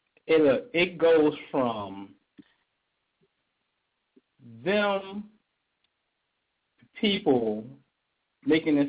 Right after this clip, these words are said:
observation on this guy who, look at this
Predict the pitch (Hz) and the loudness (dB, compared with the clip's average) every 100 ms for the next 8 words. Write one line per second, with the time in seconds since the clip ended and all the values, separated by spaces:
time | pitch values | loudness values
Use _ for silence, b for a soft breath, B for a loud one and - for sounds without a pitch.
0 | 139 135 139 120 107 127 131 - 110 101 | 0 -2 -2 -8 -4 -4 -4 -6 -10 -12
1 | 98 _ _ _ _ _ - 117 117 131 | -14 _ _ _ _ _ -10 -6 -2 -2
2 | 127 - 117 107 104 98 - 131 110 113 | -4 -2 2 4 2 0 -4 -2 -2 0
3 | 190 - - - | -4 -2 -4 -4